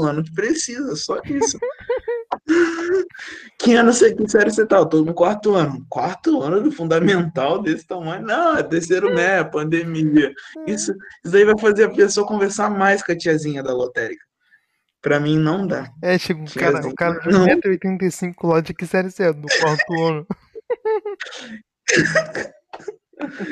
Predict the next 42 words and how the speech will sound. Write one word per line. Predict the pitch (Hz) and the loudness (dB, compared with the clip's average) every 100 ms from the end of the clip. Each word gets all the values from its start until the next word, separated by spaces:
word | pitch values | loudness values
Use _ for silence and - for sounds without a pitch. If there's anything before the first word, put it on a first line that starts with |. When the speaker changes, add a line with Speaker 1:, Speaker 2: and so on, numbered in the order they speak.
| 226 180 | -12 -8
Speaker 1:
Vai, | - 190 165 214 | 2 4 4 6
é, | 269 240 226 | 4 4 0
cara, | - 165 160 | 0 2 4
essa | 175 - | 2 2
é | |
a | 330 | 0
minha | 330 | 0
opinião, | 311 208 202 151 127 | 0 -2 0 -2 -4
que | 160 | -12
tinha | - 151 | -6 -6
que | 151 | -4
fazer | - 156 156 151 156 | 2 2 4 6 6
de | 170 | 4
novo. | 185 156 127 233 | -2 -4 -4 -4
Speaker 2:
Não, | 202 151 - | -6 -6 -4
mas | 165 226 | -2 2
Speaker 1:
Vocês | |
até | 240 - 233 | 2 2 2
podem | - 233 220 | 2 2 0
não | 208 208 _ | -4 -8 _
concordar, | - 175 156 139 165 | 2 4 6 4 2
Speaker 2:
Não, | 160 | -4
só, | 180 | -2
Speaker 1:
tem | 190 | 0
Speaker 2:
só | 175 | 2
Speaker 1:
gente | 185 202 | 2 2
que | 180 | 0
Speaker 2:
vou | 143 - | -4 -2
Speaker 1:
contra. | 165 165 | -4 -4
Speaker 2:
ab-, | 160 160 | -10 -10
abrir | 151 160 | -6 -6
um | 160 | -6
ponto | 160 151 147 | -6 -6 -8
aqui | - 147 | -10 -6
antes. | 185 202 127 - - | -6 -6 -10 -18 -10
Existe | 165 135 156 202 - | -8 -6 -6 -6 -6
quarto | 214 214 - | -6 -6 -6
ano | 180 180 | -6 -6
do | |
ensino | 175 - 202 | -8 -8 -6
médio, | 202 156 135 143 | -2 -2 -2 -8
tá? | - 139 139 | -14 -14 -14